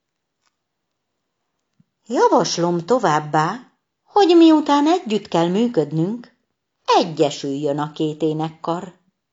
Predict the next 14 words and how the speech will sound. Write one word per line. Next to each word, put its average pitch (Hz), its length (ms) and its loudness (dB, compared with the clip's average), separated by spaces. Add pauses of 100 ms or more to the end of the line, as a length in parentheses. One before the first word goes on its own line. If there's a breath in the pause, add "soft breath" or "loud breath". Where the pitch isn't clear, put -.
(160)
folytatta 185 760 -8
Egbert. 151 720 -10 (2250)
És 262 380 2
mi 269 300 2
legyen 214 400 4
az 196 200 2
új 190 260 2
kórus 165 640 -2
neve? 160 760 0 (1160)
Kiabált 156 680 -2
bele 196 420 -6 (160)
egy 233 260 2
rozsdabarna 165 720 0
kandúr, 175 580 -6